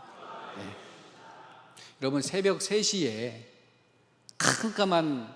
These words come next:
밤바다에 있다고 생각을 해보세요. 근데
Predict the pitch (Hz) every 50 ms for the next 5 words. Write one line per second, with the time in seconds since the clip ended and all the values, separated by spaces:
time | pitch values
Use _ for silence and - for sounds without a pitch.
0 | - - - - - - _ _ - - 147 147 143 - 165 151 147 135 127 127
1 | 131 127 - - 110 110 - 151 156 139 127 120 123 139 135 - - - - -
2 | - _ _ _ _ _ _ - - 139 143 139 143 135 127 110 - - - -